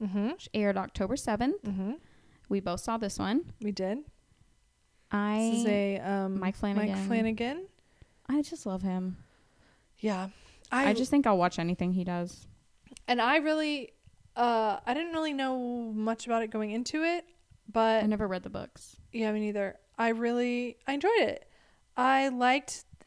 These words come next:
Speaker 1: how they, um, so they're basically telling, these kids are telling stories. They each
Speaker 2: Mm-hmm.
Speaker 1: every night tell a story, and then that story is, like,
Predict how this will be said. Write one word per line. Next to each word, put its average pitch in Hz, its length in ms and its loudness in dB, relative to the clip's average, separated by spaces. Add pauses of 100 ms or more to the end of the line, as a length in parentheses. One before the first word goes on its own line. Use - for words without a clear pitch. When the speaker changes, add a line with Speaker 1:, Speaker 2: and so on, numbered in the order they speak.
Speaker 1:
how 254 340 6
they, 220 480 2 (220)
um, 208 540 -2 (880)
so - 200 -2
they're 262 120 6
basically 269 760 2 (1300)
telling, 247 440 0
these 220 180 -4
kids 254 280 2
are 233 80 2
telling 214 460 -2
stories. 220 760 2
They 202 120 0
each 208 120 0 (140)
Speaker 2:
Mm-hmm. 180 100 -10 (220)
Speaker 1:
every 220 220 -2
night 202 320 -2 (160)
tell 214 240 0
a 196 160 -2
story, 202 640 0 (560)
and 208 580 2 (540)
then 226 160 4
that 214 200 0
story 214 520 2
is, 196 240 -4
like, 190 340 -2